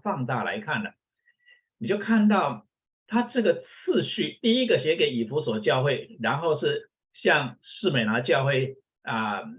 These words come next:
来说，然后是别加摩，然后推雅推拉，然后萨迪，然后菲拉铁菲，最后是给老底嘉，就这样绕一圈，就这样绕一圈。那拔摩海岛呢，在，啊，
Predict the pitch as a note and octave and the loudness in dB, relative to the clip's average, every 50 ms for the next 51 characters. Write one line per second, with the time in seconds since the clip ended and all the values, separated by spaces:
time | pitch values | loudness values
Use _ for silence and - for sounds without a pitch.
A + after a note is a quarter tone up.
0 | - - - - - - - D2 D2 D2 - - - G#2+ A#2+ A2+ B2+ C3 - - | -18 -20 -20 -20 -20 -20 -20 -20 -18 -18 -18 -18 -16 -8 -4 -4 -4 -4 -6 -12
1 | - - - - - - E3 D3+ D3+ D3 A#2+ A#2 B2 D3 D3+ D3 C#3 C#3+ C3 - | -16 -18 -20 -18 -6 2 4 4 4 4 4 0 0 0 0 0 0 -4 -6 -2
2 | - C3 D3 C#3 D#3 D3+ C#3+ C#3+ C#3+ B2 G#2+ G#2 G#2 G#2 A2 A#2+ C#3+ C3 - - | 2 2 2 4 4 2 2 4 2 0 -2 0 0 -2 -2 -2 -2 -2 -2 0
3 | - D#3 D3 B2 G2 G2+ - - C3+ C3+ C3+ C3 B2+ B2+ B2 A2 G2+ B2 C3+ E3 | 0 0 0 2 -2 -4 -6 -6 -6 -4 -2 -2 -2 -2 -2 -4 -4 -4 -6 -6
4 | - - _ _ - E3 D3+ B2+ B2 - - F#2+ G2 G#2 A2+ - _ _ _ _ | -8 -8 _ _ -4 -2 -2 -2 -4 -6 -14 -14 -10 -10 -10 -10 _ _ _ _
5 | _ _ _ _ - A#2 A#2+ C3+ D3+ - - - - _ D3 D3 D3 D3 C3+ C3+ | _ _ _ _ -8 -6 0 2 4 4 2 0 -4 _ 0 2 2 2 2 0
6 | C3+ - - G2+ F#2+ - - B2 B2 B2+ C3 - C#3+ B2+ B2 C3 A#2+ - - A#2+ | -2 -4 -6 -8 -8 -2 0 0 0 0 -2 -4 -2 -2 0 0 -2 -2 -2 -6
7 | A#2+ - _ _ _ _ _ - G2 G2+ F#2 F#2 G2 G2+ A#2+ A#2+ A#2+ G#2+ - - | -6 -6 _ _ _ _ _ -12 -12 -10 -8 -6 -2 -2 -2 -2 -2 -6 -8 -4
8 | A2 G2+ A2 - - - A#2+ A2 - C#3 B2+ B2 B2+ - B2 A#2 A#2 A2+ - C3 | -4 -4 -4 -4 -6 -10 -10 -8 -4 -4 -2 0 0 0 0 0 0 -2 -2 -2
9 | A#2 A2+ - _ _ _ _ _ _ _ _ _ _ _ _ - B2+ A2+ C3+ B2 | -4 -4 -4 _ _ _ _ _ _ _ _ _ _ _ _ -8 -4 -2 -2 -2
10 | A#2 B2 A#2+ A2 G#2 G#2+ G#2+ - A#2+ G#2+ A#2 C3 A2+ G#2 A#2+ A#2+ A#2+ B2 B2 A#2 | 0 0 0 0 0 -2 -2 -2 -4 -2 -2 -4 -2 -2 -2 -2 -2 -2 -4 -4
11 | - A2+ A#2+ A2+ - A2 F2 F2 F#2 F#2 - - _ _ _ _ _ _ _ _ | -2 -2 -2 0 -2 -4 -6 -6 -10 -12 -12 -14 _ _ _ _ _ _ _ _
12 | D3 C3 B2+ A#2+ A#2 A2+ A#2 _ _ _ _ _ _ _ - A2 G#2+ G2+ | 0 2 2 2 2 0 -4 _ _ _ _ _ _ _ -8 -6 -6 -4